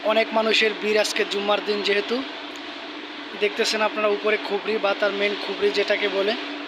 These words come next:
মেইন ইশারা সিগন্যাল। অনেক মানুষ সেখানে, আজকে যেহেতু শুক্রবার, অনেক মানুষ আসে সেখানে বাজার সদাই করার জন্যে, প্লাস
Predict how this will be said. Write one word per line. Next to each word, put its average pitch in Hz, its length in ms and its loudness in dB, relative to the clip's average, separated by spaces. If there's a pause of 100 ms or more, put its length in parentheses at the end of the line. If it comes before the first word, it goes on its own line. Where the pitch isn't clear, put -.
(1400)
মেইন 214 260 2
ইশারা 208 260 4
সিগন্যাল। 208 460 0 (1300)
অনেক 233 220 4 (140)
মানুষ 226 180 4 (100)
সেখানে, 214 280 2 (520)
আজকে - 320 0
যেহেতু 214 260 4
শুক্রবার, 214 480 4 (140)
অনেক 220 160 2 (120)
মানুষ 220 240 2
আসে 220 240 2
সেখানে 220 300 2 (100)
বাজার 208 260 4
সদাই 214 260 2
করার 214 200 4
জন্যে, 220 240 2
প্লাস 214 160 4